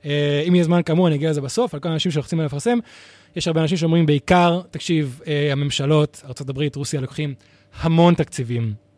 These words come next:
כדי לשלוח אנשים לכל מיני מקומות, לעשות כל מיני דברים, וזה לא פייר שאנשים לא יודעים,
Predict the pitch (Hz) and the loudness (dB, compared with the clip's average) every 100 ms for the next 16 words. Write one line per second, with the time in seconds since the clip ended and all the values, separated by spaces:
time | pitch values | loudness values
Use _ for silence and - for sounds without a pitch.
0 | _ _ _ _ _ _ - 131 131 165 | _ _ _ _ _ _ -4 -2 0 2
1 | 143 135 147 156 151 143 135 139 123 143 | 0 0 0 2 2 2 0 -2 -2 -2
2 | 147 135 180 214 - - - 135 147 170 | -2 0 0 -2 -4 -20 -6 2 4 4
3 | 170 156 139 170 147 147 165 233 | 4 2 0 -2 0 0 4 4